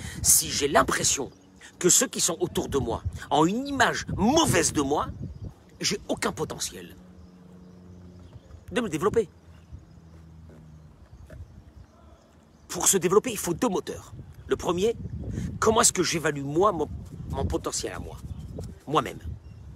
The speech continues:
Moi-même. Est-ce que je sais qui je suis ? Est-ce que je sais quelles sont mes qualités ? Ça, c'est la première des choses. Vous allez voir, ça va aller pour les enfants, ça va aller pour tout le monde. Partagez ce cours, s'il vous plaît. Deuxième moteur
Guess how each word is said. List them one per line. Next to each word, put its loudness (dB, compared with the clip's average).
Moi-même. -4
Est-ce 4
que 2
je 0
sais -2
qui -10
je -4
suis ? -8
Est-ce 4
que 0
je 0
sais 0
quelles 0
sont 0
mes -10
qualités ? -8
Ça, 2
c'est 0
la -2
première -10
des -12
choses. -14
Vous -2
allez 4
voir, 4
ça 0
va 0
aller -2
pour -4
les 2
enfants, -2
ça -2
va -2
aller -4
pour -12
tout -2
le -2
monde. -6
Partagez -2
ce -2
cours, -8
s'il -8
vous -14
plaît. -20
Deuxième 4
moteur -8